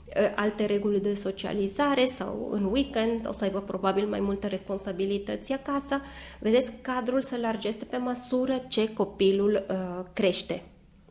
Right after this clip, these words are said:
Cadrul îl pune fiecare părinte în parte, și prin acest cadru, prin funcția mama și tata, copilul se simte protejat și în siguranță.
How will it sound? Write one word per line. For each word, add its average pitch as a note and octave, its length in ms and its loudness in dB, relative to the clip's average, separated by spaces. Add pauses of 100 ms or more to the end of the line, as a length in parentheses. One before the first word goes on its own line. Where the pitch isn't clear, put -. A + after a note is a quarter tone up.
(680)
Cadrul A#3 540 2
îl G4 60 8
pune F#4 240 2
fiecare D#4 440 0
părinte A3 500 0
în G3 80 2
parte, - 480 -4 (1160)
și - 120 -4
prin C#4+ 360 2
acest G3+ 340 2
cadru, - 420 -6
prin A#3+ 260 2
funcția F#3 560 0 (140)
mama G3 400 2
și - 260 -2
tata, - 560 -4 (1300)
copilul B3+ 840 2
se - 180 0
simte A#3 460 -2
protejat A3 800 -2
și - 180 -4
în G3+ 120 2
siguranță. - 760 0